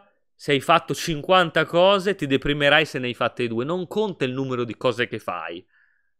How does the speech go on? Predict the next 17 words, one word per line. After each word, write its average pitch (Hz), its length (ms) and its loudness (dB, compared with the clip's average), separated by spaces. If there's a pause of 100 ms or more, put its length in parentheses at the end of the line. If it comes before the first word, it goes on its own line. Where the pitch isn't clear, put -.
(760)
Conta 170 380 4
che 175 160 -2
tu 247 200 -2
eri 240 560 2 (840)
presente 185 960 2 (640)
in 170 160 -4
ciò 156 180 -4
che 160 140 -10
facevi. 92 580 -6 (380)
E - 100 -8
ti 147 120 0
assicuro 156 360 2
che 123 120 0
se 135 160 -6
fai 156 160 2
le 170 120 2
cose 104 600 2